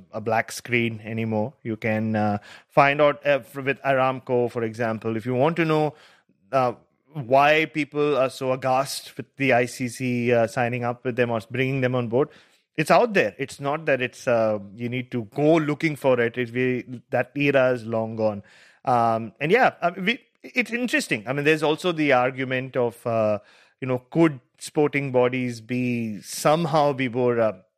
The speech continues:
self-sustaining, like, you know, find their own spons-, create their own sponsors. But I don't know whether we've reached that point, uh, especially in a sport like cricket. Uh,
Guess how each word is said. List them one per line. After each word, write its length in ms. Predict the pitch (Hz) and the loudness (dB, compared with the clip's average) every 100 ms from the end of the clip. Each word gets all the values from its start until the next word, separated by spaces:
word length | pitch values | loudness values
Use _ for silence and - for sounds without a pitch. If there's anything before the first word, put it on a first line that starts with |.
| _ | _
self-sustaining, 840 | - 131 127 131 - 135 120 107 95 | -4 -2 -2 -6 -4 -2 -2 -4 -8
like, 120 | 110 | -8
you 80 | 117 | -6
know, 80 | 113 | -8
find 560 | - 123 135 143 131 - - _ _ _ _ | -2 0 0 -2 -8 -12 -20 _ _ _ _
their 240 | 139 139 | 2 4
own 220 | 156 165 | 4 0
spons-, 440 | 151 - 131 123 - | -2 -2 -2 -2 -4
create 440 | 160 170 202 170 | 2 4 4 2
their 160 | 156 135 | 0 0
own 180 | 127 123 | -2 -8
sponsors. 600 | - 104 101 101 98 - | -12 -12 -12 -10 -10 -8
But 260 | 113 113 _ - _ _ 127 | -6 -6 _ -20 _ _ 0
I 80 | |
don't 160 | 139 170 | 2 2
know 120 | 165 | 2
whether 180 | 151 147 | 2 2
we've 240 | 139 131 | 0 -2
reached 380 | 120 139 - - | -2 -2 -4 0
that 240 | 131 120 - | 0 0 -4
point, 400 | 123 147 160 - 117 | -4 -4 -8 -12 -6
uh, 200 | 110 117 113 | -2 -2 -4
especially 580 | 120 - 135 - 135 | -4 -2 -2 0 -2
in 80 | 120 | -2
a 80 | 107 | -4
sport 320 | - 117 117 | -4 -2 0
like 220 | 110 107 | 0 -2
cricket. 360 | - 127 156 160 - - - | -2 -4 -4 -6 -12 -20 -4
Uh, 200 | 120 117 | 0 2